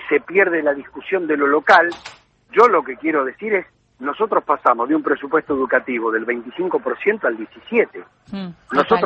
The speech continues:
Speaker 2: total.
Speaker 1: pasamos de un presupuesto de salud del veintidós al dieciséis. Digo, eso es un deterioro tremendo de las condiciones básicas de la,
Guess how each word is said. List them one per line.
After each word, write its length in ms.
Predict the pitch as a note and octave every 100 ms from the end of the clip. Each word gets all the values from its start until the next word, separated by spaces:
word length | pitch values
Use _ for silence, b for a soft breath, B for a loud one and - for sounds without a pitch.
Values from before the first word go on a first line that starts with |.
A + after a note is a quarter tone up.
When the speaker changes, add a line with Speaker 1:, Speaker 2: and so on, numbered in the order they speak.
| -
Speaker 2:
total. 20 |
Speaker 1:
pasamos 400 | D#3 - C3 C3+
de 60 | D#3+
un 100 | D3+
presupuesto 580 | D#3+ C#3+ D3+ F#3 - D3+
de 120 | C#3+
salud 340 | C3+ E3 G#3+
del 180 | D#3+ C3+
veintidós 600 | C#3+ C3+ B2+ C#3+ G#3 -
al 120 | B2
dieciséis. 600 | A#2 - - - G#3+ A#2 _ _ _ _ _ _ -
Digo, 260 | D3+ C#3+ -
eso 200 | - G#3
es 80 |
un 160 | D3+ C#3
deterioro 640 | C3+ - C3+ E3+ F#3+ E3+
tremendo 760 | - C#3+ C#3+ F#3 A3+ A3+ A3+ A3+ _ _ _ _ _ -
de 200 | - D#3
las 200 | D3+ -
condiciones 680 | E3+ D#3+ D#3 - B3 F#3 -
básicas 560 | A#3 A3+ G#3 - G#3+ - _ _ _ _ _
de 200 | D3 C#3
la, 160 | C#3